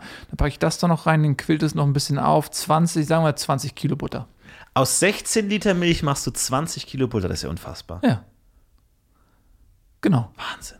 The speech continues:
Speaker 1: Und, ähm, ja, und da,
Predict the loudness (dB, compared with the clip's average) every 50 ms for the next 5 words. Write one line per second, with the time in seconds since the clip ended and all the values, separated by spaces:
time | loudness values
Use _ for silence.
0 | -2 2 4 4 6 4 2 2 0 0 2 2 2 0 -2 -2 -4 -6 -10 -14
1 | _ _ _ _ _ _ _ _ _ _ _ _ _ -20 -20 -20 -20 -20 -20 -20
2 | _ _ 0 0 0 0 0 2 2 2 4 2 0